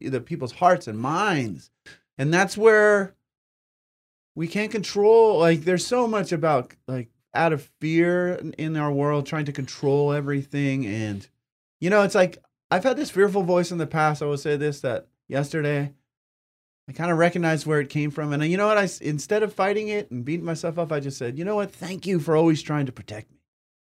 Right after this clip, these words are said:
Thank you, thank you, thank you for always trying to protect me." And it's coming up, "Thank you. I know you're trying to protect me." And as I do that, it's softening my heart and it is releasing it and it is seeing it for what it is. I'm not fighting against it,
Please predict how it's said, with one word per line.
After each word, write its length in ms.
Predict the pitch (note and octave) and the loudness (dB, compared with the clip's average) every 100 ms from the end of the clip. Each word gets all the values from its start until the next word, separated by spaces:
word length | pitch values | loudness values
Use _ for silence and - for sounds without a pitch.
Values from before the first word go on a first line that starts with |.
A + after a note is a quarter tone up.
| _ _ _ | _ _ _
Thank 240 | C3 E3 E3+ | 0 0 2
you, 100 | D#3 | -2
thank 300 | D3 D3 C#3 | 0 -2 -2
you, 80 | C3+ | -6
thank 340 | D3 D3+ C#3+ | -2 -4 -2
you 220 | D3+ C#3+ - _ _ _ _ - | -4 -4 -8 _ _ _ _ -6
for 120 | G2+ | 4
always 320 | C#3+ E3 D#3+ | 8 8 6
trying 280 | - D3+ C#3+ | 2 2 0
to 80 | C#3 | -2
protect 420 | C3+ C#3+ A#2 - | -8 -6 -6 -8
me." 200 | F2+ - _ _ - | -16 -16 _ _ -2
And 160 | C3+ | 0
it's 320 | B2+ - - | 0 -4 -12
coming 300 | - D3+ D#3+ | -6 -4 0
up, 140 | E3 E3 | -2 -2
"Thank 300 | D#3+ F3+ - | 0 0 4
you. 200 | F3 C#3+ | 4 4
I 80 | B2+ | 4
know 100 | D#3 | 4
you're 160 | D#3+ | 4
trying 240 | D3+ D3+ D3 | 2 0 -2
to 60 | |
protect 420 | C#3 - C#3+ B2 | -4 -8 -8 -8
me." 160 | F#2 G2 _ _ _ | -10 -14 _ _ _
And 180 | C#3 D3 | 2 4
as 280 | D#3+ E3 D#3 | 6 4 4
I 100 | D#3+ | 2
do 340 | C3+ F3 A#3+ | 0 -2 2
that, 160 | E3 A#2 | 4 2
it's 120 | A#2+ | 0
softening 540 | - D#3 E3+ E3+ E3 D3 | 0 4 4 2 -4 -2
my 120 | B2+ | -2
heart 300 | B2+ C#3 C#3 | -2 0 0
and 100 | A#2 | -2
it 100 | A2 | -4
is 200 | G#2+ A2 | -6 -6
releasing 680 | A#2 A#2+ E3+ A#3+ - G3+ G#3 | -4 0 2 2 0 -2 0
it 100 | G3+ | 2
and 100 | C#3 | 2
it 60 | |
is 240 | A#2 A2+ - | 2 -2 -4
seeing 380 | - G#3 G#3+ G3+ | -2 0 0 -2
it 100 | F3 | -2
for 140 | D3+ | 0
what 180 | C#3+ C3 | 4 4
it 100 | C3 | 4
is. 220 | F3+ E3 | 2 2
I'm 100 | C3 | 2
not 200 | C#3 C#3 | 2 2
fighting 300 | C3+ B2 A2+ | 0 -2 -2
against 500 | A2 D3+ G#3+ G3 - | -6 -4 -4 -4 -2
it, 180 | G3+ | -2